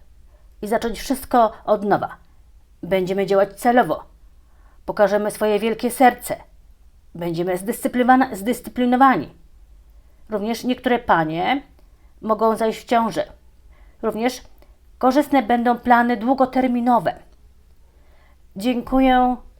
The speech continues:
dbaj o siebie. Panna. Królowa mieczy. Dziesiątka kielichów. W tym tygodniu dostaniemy wsparcie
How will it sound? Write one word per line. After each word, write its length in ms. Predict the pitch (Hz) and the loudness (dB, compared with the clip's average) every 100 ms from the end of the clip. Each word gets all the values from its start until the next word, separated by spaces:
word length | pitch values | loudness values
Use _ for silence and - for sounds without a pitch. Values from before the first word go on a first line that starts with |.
| - | -14
dbaj 300 | 190 175 - | 0 2 2
o 40 | |
siebie. 200 | - - - - - - - - - - - - - - - - - - - - - - - - - - - - - - - - - - - - - - | -4 -18 -20 -20 -20 -20 -20 -20 -20 -20 -20 -20 -20 -20 -20 -20 -20 -20 -20 -20 -20 -20 -20 -20 -20 -20 -20 -20 -20 -20 -20 -20 -20 -20 -20 -20 -20 -10
Panna. 500 | - 220 196 156 127 - - - - - - - - - - - - - - - - - - - - - - - | -4 -2 0 -4 -4 -10 -18 -18 -16 -16 -16 -18 -20 -20 -20 -20 -20 -20 -20 -20 -20 -20 -20 -20 -20 -20 -20 -20
Królowa 440 | - 208 190 160 160 165 - | -8 -2 2 2 0 -6 -10
mieczy. 400 | 170 160 - 151 - - - - - - - - - - - - - - - - - - - - - - - - - | -8 -8 -10 -14 -16 -20 -20 -20 -20 -20 -20 -20 -20 -20 -20 -20 -20 -20 -20 -20 -20 -20 -20 -20 -20 -20 -20 -20 -14
Dziesiątka 720 | 196 196 202 185 - 165 143 151 - - - | -10 -4 -4 -4 -4 -4 -4 -8 -18 -20 -20
kielichów. 380 | - 147 - - - _ _ _ _ _ _ _ _ - - - - | -12 -12 -12 -20 -20 _ _ _ _ _ _ _ _ -20 -20 -20 -20
W 140 | - | -2
tym 200 | 320 381 | 0 0
tygodniu 520 | - 170 151 127 180 | -2 -2 -4 -4 -4
dostaniemy 500 | 208 214 226 233 233 | -4 -4 -4 -4 -6
wsparcie 720 | - - - 220 202 - - | -10 -6 2 2 2 -6 -12